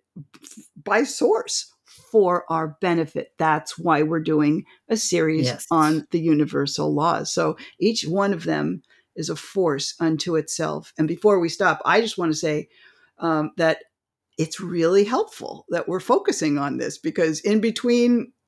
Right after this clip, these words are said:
Speaker 1: um, episodes, uh, I'm, like, carrying along what we spoke of,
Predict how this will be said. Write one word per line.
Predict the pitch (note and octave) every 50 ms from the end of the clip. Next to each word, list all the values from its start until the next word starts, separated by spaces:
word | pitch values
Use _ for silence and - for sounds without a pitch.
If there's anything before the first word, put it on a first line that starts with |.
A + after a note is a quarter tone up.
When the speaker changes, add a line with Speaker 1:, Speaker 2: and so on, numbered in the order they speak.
| _ -
Speaker 1:
um, | E3+ E3+ D#3+ D#3 D#3+ D#3+ D#3+ D#3+ D3 - - _ -
episodes, | F#3 G3 - C4 - G#3 D#3 C#3 D#3+ G3+ G#3+ - - - - _ _ _ _ _ _ _ _ _ _ _ _ _ _ -
uh, | A2+ A2 - - -
I'm, | G3 F#3 G3 G3+
like, | G3+ G3+ G3+ G3+ - -
carrying | - - G#3+ G#3+ A3+ A#3+ A#3+ A#3 A#3 A3+ A3 A3
along | A3 G#3+ G#3+ A3+ C#4+ F4+ D#4 - - - - - _ _ _
what | - F#3 F#3+ F3 -
we | E3+ F#3 F#3 F3+
spoke | - - - G#3 G#3 G#3+ G#3+ G#3+ F#3+
of, | D3+ B2 C#3+ D3 E3 E3+ -